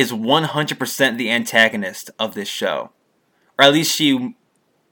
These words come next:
may ultimately end up being an antagonist going forward in the M C U. Maybe not for the whole time,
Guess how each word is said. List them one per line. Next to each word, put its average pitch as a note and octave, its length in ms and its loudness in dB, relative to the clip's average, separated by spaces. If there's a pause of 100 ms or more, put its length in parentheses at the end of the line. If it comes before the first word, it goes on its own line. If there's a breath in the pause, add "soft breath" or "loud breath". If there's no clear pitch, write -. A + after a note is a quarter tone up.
(100)
may C#3 400 4
ultimately A#2+ 560 2
end A#2+ 180 0
up G#2+ 160 -2
being B2+ 220 2
an A#2 80 0
antagonist G#2+ 640 0
going A2 220 -2
forward A#2 420 2
in A2+ 80 -2
the G#2+ 160 -2
M G#2+ 80 -2
C A2 220 -6
U. A#2+ 360 0 (320 loud breath)
Maybe B3+ 240 4
not B3 200 4
for A3 80 -4
the F3 80 6
whole E3+ 200 2
time, G#3 520 4